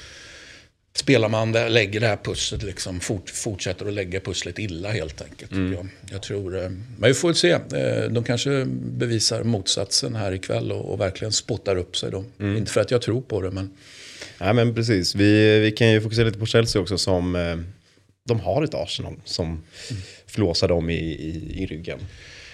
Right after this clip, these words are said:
Speaker 1: Ja, och hade inte Arsenal tappat de där tre raka matcherna, så hade det ju verkligen varit flås. Nu s-, tror jag inte riktigt att det kommer att hända ändå, utan jag tror att Arsenal liksom får satsa på,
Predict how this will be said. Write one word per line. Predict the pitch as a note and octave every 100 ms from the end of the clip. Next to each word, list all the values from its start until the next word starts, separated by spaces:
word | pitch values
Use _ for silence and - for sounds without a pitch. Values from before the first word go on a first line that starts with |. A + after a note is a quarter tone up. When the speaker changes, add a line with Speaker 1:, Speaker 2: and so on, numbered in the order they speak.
| -
Speaker 1:
Ja, | B2+ B2 A2+ B2
och |
hade | A2+ A2
inte | A2 A2
Arsenal | G#2 - A2 G#2
tappat | F#2+ F#2 - A2+
de | A#2+
där | G#2
tre | F#2+ G2+ F#2+
raka | F#2 -
matcherna, | G2 F#2+ - B2 A2
så | G2+
hade | G2 F#2+
det | G2
ju | F#2
verkligen | G2+ F#2+ - C3 B2+ A2+
varit | F#2+ F2+ F2
flås. | - F#2+ F2+ - A2
Nu | G#2+ G#2 -
s-, | - - - - _ -
tror | A2+ G2 F#2
jag | G2
inte | F2+ G2 F#2+
riktigt | F#2 - G2
att | G2
det | -
kommer | F#2+ F#2+ F#2
att |
hända | F#2+ F#2 F#2
ändå, | F#2+ G2 F#2
utan | F2+ G2
jag |
tror | F#2 G2+
att | - - - - - - - - - - -
Arsenal | F#2 - F#2 F2
liksom | - F2
får | -
satsa | - - -
på, | - - -